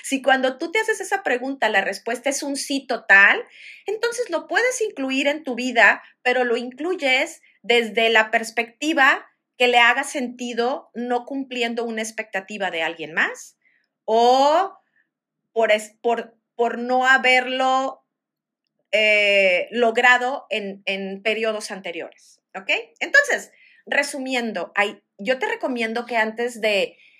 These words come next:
empezar a definir planes en el papel, objetivos, primero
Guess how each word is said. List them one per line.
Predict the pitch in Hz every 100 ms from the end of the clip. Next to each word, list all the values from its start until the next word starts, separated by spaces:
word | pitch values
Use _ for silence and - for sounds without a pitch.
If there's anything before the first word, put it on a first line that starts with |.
| _ _ -
empezar | 220 220 226 254 240 240 240 -
a | 220 208
definir | 214 208 220 220 240 247 240
planes | - 226 262 262 226 233 -
en | 202
el | 196 196
papel, | 226 - 220 226 226 226
objetivos, | 208 - 190 - 240 226 226 254
primero | - 277 302 381 359 320 -